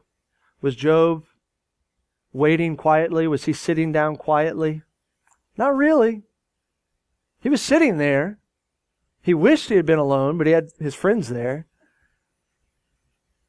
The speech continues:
But was he quiet or was he questioning? Well, he was questioning the Lord. "If I just could plead my case before the Lord right now, I'd show that this is all just illegitimate.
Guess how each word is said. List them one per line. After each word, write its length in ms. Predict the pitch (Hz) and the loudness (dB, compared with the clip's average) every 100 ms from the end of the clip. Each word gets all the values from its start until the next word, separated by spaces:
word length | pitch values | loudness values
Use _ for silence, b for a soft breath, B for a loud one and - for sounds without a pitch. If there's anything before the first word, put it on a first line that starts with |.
| _ _ _ _ _ _ - | _ _ _ _ _ _ -4
But 60 | |
was 120 | 185 175 | -2 -2
he 80 | |
quiet 400 | 156 165 208 311 | 0 0 0 0
or 60 | 220 | -4
was 120 | 139 | -6
he 60 | 131 | -8
questioning? 640 | - 202 - 123 127 127 _ _ _ _ _ _ _ - | -6 -6 -6 -18 -20 -20 _ _ _ _ _ _ _ -12
Well, 80 | 185 | -10
he 60 | |
was 100 | 175 | -10
questioning 520 | - 226 - - 113 110 | -10 -12 -12 -16 -16 -18
the 60 | 117 | -20
Lord. 180 | 143 _ _ B B | -20 _ _ B B
"If 160 | 170 - | -8 -4
I 220 | 196 226 | 0 0
just 240 | 226 233 - | 2 -2 -2
could 260 | 180 127 | -6 -6
plead 260 | - 240 233 | -6 -2 0
my 200 | 214 214 | 0 -2
case 240 | 214 196 | 2 0
before 240 | - - 175 | 0 -4 0
the 40 | |
Lord 280 | 160 185 160 | 2 2 4
right 240 | 185 208 | 4 2
now, 380 | 226 233 277 302 B B B B _ | 2 2 4 4 B B B B _
I'd 320 | 196 175 185 | 2 4 4
show 320 | - - 214 208 | -2 0 2 2
that 160 | 139 | 0
this 160 | 180 - | -2 -2
is 100 | 139 | 0
all 340 | 170 170 170 | 4 4 4
just 640 | 143 151 135 - - - _ _ - _ _ _ _ | 2 0 0 -6 -18 -20 _ _ -20 _ _ _ _
illegitimate. 640 | 151 151 135 131 110 110 - | -2 0 0 -2 -4 -10 -20